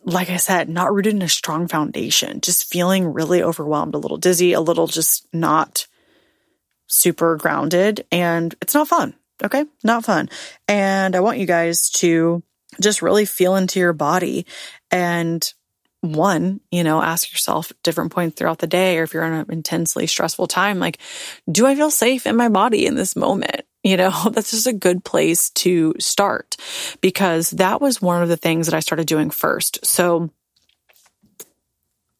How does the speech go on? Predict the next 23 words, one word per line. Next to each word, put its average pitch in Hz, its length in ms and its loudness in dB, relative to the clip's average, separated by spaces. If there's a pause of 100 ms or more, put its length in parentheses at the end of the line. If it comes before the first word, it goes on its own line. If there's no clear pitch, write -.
(320)
I 190 60 0
mentioned 175 1000 2
to 160 460 0
my 151 160 0
therapist, - 800 -2
Mary, 165 640 0 (140)
that 160 420 0
I 160 60 -2
was 156 200 -4
feeling 160 300 0
very 156 240 0
dysregulated. 160 880 0 (560)
And 185 140 2
she 254 180 4
was 240 160 2
totally 175 380 2
like, 160 280 -2
"Uh, - 180 2 (180)
yeah, 170 380 2 (420)
no 180 240 4
kidding. 160 420 0 (380)
You 185 180 2
have 175 440 0